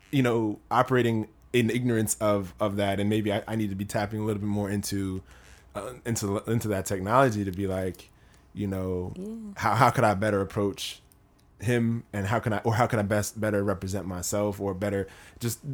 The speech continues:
Speaker 1: ha-, is there, there's probably an easier way to navigate this.
Speaker 2: Yeah. So now we're getting more into evolutionary astrology, whereas before I was using astrology more of as, like, a broad umbrella term. But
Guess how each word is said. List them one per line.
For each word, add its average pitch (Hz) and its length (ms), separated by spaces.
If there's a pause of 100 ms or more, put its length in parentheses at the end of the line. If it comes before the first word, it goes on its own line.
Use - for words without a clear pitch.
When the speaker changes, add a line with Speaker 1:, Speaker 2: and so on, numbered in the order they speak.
(120)
Speaker 1:
ha-, - 220
is 147 120
there, 143 200
there's 143 240
probably 143 380
an 123 120
easier 117 320
way 104 120
to 98 80
navigate 92 520
this. - 220
Speaker 2:
Yeah. 208 300
So - 120
now 233 140
we're 247 80
getting 226 380
more 208 100
into 196 680
evolutionary 185 680
astrology, 170 720
whereas 170 280
before 180 460
I 170 80
was 170 260
using 165 360
astrology 165 640
more 170 240
of 170 160
as, 156 120
like, 156 140
a 160 240 (100)
broad 170 680
umbrella 175 460
term. 185 600
But 190 320